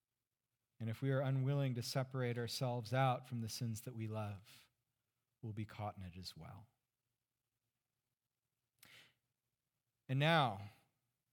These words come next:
let's enter into the judgments themselves. The four bowls, the first four bowls.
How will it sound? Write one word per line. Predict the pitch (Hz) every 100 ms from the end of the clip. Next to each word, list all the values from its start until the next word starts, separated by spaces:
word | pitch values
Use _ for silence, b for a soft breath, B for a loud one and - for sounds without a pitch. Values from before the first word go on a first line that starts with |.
| _ _ _ _ _ -
let's | 143 165
enter | 156 143 139
into | 131 120
the | 120
judgments | 107 131 127 120 110 - - - -
themselves. | 110 104 - 95 92 110 - - - _ b b b b b _ -
The | 131
four | - 156 147
bowls, | 127 113 107 101
the |
first | 131 139 123 -
four | 131 120
bowls. | 107 101 110 - -